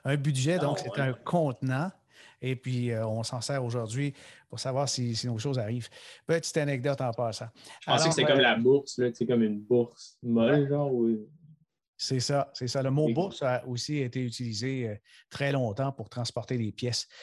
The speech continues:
Speaker 1: Mais, euh, les, les pièces, le fait qu'elles étaient en métal, souvent en argent et en or, il y avait aussi certains autres alliages, euh, c'était relativement pesant et, et ça finissait par user les poches. Et puis, ça
Speaker 2: Hmm.
Speaker 1: passait à travers.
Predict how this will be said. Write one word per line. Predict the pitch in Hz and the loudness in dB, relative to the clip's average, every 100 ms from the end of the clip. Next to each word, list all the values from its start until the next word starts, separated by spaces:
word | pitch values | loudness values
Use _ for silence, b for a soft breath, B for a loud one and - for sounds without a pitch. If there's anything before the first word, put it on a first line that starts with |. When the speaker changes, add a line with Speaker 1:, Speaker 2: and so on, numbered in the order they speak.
| B B | B B
Speaker 1:
Mais, | 139 151 | -2 0
euh, | 143 139 135 | 2 2 2
les, | 139 | -2
les | 143 135 | 0 -2
pièces, | 131 180 226 - 131 | 0 0 0 -2 -2
le | 123 | -2
fait | 170 | -2
qu'elles | 175 131 123 | -2 -4 -4
étaient | 117 156 160 - | -2 0 0 -2
en | 120 | -4
métal, | 131 123 135 139 175 131 B B - | -2 -2 -4 -4 -6 -8 B B -12
souvent | 123 127 147 | -6 -2 0
en | 127 | 2
argent | 131 104 110 139 156 | 0 -2 -4 -2 -2
et | 123 117 | -4 -4
en | 110 107 | -4 -2
or, | 120 143 180 143 - b b - | -2 -2 -2 -4 -10 b b -6
il | |
y | 120 | -2
avait | 131 135 | 0 0
aussi | 117 - | -2 -4
certains | 127 117 135 120 | -4 -4 -2 -2
autres | 135 131 120 117 | -2 -4 -4 -4
alliages, | 113 117 143 156 - b b b 127 | -4 -4 -4 -4 -8 b b b -8
euh, | 117 | -4
c'était | 127 135 151 | -2 2 4
relativement | 143 127 139 175 | 4 4 4 2
pesant | 175 143 123 165 170 | 2 0 0 -2 -2
et, | 135 139 | -4 -4
et | |
ça | 123 120 | -6 -4
finissait | 127 120 160 | -4 -4 -4
par | 131 120 | -4 -2
user | 135 127 | -2 -2
les | 147 117 | -4 -4
poches. | 127 107 - - b b - | -6 -6 -8 -16 b b -10
Et | 127 | -8
puis, | 117 123 117 | -4 0 0
ça | 107 113 | 0 0
Speaker 2:
Hmm. | |
Speaker 1:
passait | 139 131 143 | 0 0 0
à | 123 | 0
travers. | 127 120 120 | 2 2 0